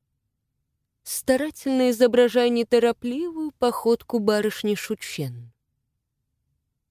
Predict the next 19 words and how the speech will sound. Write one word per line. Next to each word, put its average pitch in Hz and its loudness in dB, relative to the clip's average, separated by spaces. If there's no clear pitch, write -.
Заклинатель 233 2
сидел, 240 2
опёршись 233 2
локтем 208 0
о 190 0
выступающий 190 -2
из - -8
стены 180 -4
камень. 135 -6
Сюин 247 2
незаметно 269 0
принюхалась 254 -2
и 180 -4
поняла, 196 2
почему. 220 -4
От 175 0
мужчины 170 0
пахло 156 0
кровью. 151 -4